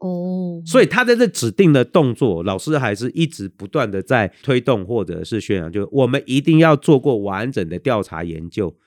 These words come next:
Speaker 2: 才能去针对它的价值来进行认定。当然过去哦，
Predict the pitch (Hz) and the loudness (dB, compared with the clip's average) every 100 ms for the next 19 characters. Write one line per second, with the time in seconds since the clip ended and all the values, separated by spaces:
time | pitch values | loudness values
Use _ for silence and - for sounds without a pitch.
0 | _ _ _ - 101 113 120 107 107 - | _ _ _ -6 -4 -2 -2 -4 -4 -6
1 | 113 135 127 123 127 104 - 120 117 113 | -4 -2 -2 0 0 0 -2 -2 0 -2
2 | 92 - 127 98 85 85 85 - 95 80 | -6 -8 -6 -6 -8 -12 -12 -6 -6 -4
3 | 80 92 82 76 85 _ - 139 147 151 | 0 0 -2 -6 -14 _ -4 0 0 0
4 | 135 135 139 98 80 | 0 0 -2 -2 -6